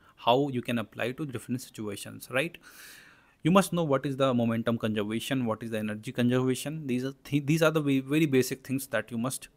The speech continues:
know, okay? So if you know these things, you can leave these chapters, right? Now,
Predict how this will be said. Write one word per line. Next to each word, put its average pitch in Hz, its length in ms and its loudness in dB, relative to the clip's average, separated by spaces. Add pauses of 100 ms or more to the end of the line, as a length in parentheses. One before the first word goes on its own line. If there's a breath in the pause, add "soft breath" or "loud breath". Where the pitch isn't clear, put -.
(100)
know, 104 280 -8
okay? 175 240 -10 (500 loud breath)
So 165 300 -2
if 160 140 0
you 202 100 4
know 156 180 2
these 139 260 0
things, 214 320 -2
you 139 100 0
can 147 220 0
leave 123 200 2
these 110 220 -2
chapters, - 500 -12 (520)
right? 160 220 -6 (320 loud breath)
Now, 147 220 2